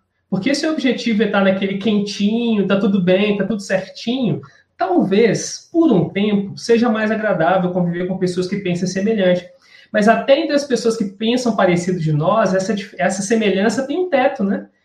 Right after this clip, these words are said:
Ninguém é igualzinho, igualzinho, igualzinho. Sempre há diferenças.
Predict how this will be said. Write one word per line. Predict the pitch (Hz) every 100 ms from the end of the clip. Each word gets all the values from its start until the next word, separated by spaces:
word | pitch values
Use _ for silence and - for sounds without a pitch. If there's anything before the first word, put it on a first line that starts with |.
| _ -
Ninguém | 247 240 403 370
é |
igualzinho, | 247 226 190 175 202 196
igualzinho, | 185 160 156 156
igualzinho. | 151 143 - 117 - - 123 131
Sempre | - - - 320 277
há | 262
diferenças. | 262 - 269 214 202 - 123 120 -